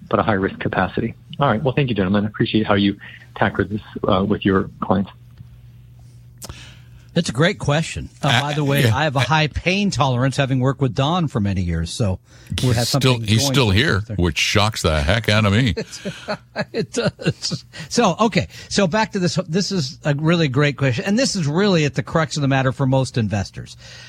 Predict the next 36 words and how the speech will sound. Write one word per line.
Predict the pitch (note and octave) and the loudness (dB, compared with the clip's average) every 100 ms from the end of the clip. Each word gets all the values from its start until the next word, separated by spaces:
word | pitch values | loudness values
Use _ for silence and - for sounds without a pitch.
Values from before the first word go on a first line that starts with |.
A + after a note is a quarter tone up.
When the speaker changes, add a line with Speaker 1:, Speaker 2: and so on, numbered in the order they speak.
| - | -6
Speaker 2:
How | - F3 | 0 0
much | A3+ A#3 G3+ | 2 0 0
in | G#3+ | -2
stocks | - D#3 C#3+ C3+ - | 0 2 4 2 0
and | C3+ | 0
how | C3 | 2
much | B2+ B2+ | 2 2
in | B2+ | 0
bonds? | G#2 D#2 D2 | 0 -2 -4
For | - A#3 | -2 2
most | A#3+ G3+ | 2 2
people, | G3+ F#3+ F#3 | 0 0 0
that's | D#3 D#3 - | 2 0 -2
the | - C#3+ | -4 -2
biggest | A#2 D3 C3 - | 2 2 2 0
decision | B2 - B2+ A#2+ A#2 | -2 0 0 2 2
you're | A2 G2 | 0 0
going | A#2 A#2 A2+ | 0 0 0
to | A2+ | -2
make. | F2+ D#2 - - - - | -2 -2 -6 -18 -10 -2
That's | F3 | -2
going | - B3+ | 0 0
to | F#3+ | 2
mostly | F3 F#3+ - F3 | 2 0 0 0
affect | D3+ E3+ E3 | 0 -2 -2
your, | D#3+ D3+ - - | -2 -2 -4 -4
have | D3+ E3 | -2 0
the | D#3+ | 0
biggest | E3+ D#3 E3 | 0 0 0
impact | E3 D3+ D3 | 0 0 2
on | C#3+ | 2
your | C#3 | 2
returns | C3 B2 A3+ A3 A#2 | 2 0 0 0 0
as | A2+ | 2
well, | D3 F#3 D#2+ | 2 0 -2
right? | C3 D3+ | 0 0